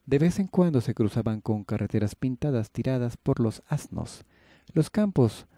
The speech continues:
ofrecían un aspecto magnífico, rebosante de flores, naranjos, almendros y olivos. Precisamente habían constituido una de las sorpresas de Michael.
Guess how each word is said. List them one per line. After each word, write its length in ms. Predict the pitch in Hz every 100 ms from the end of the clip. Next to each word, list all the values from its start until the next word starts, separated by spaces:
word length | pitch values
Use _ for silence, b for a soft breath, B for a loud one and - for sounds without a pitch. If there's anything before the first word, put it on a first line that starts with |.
| b
ofrecían 460 | 120 117 101 107
un 80 | 101
aspecto 440 | 101 - 123 - 131
magnífico, 640 | 127 - 156 165 135 110
rebosante 480 | 104 95 92 98 95
de 120 | 90
flores, 360 | 95 113 117 113
naranjos, 600 | 98 110 120 - 113 -
almendros 640 | 92 95 127 127 120 117 -
y 140 | 127
olivos. 540 | 110 127 131 - - - b b b b
Precisamente 640 | - 113 120 127 131 123
habían 180 | 127 123
constituido 720 | 117 123 - 127 135 139 123
una 200 | 120 120
de 120 | 117
las 160 | 117 113
sorpresas 560 | 127 113 - 117 117 113
de 100 | 117
Michael. 460 | 127 123 - 57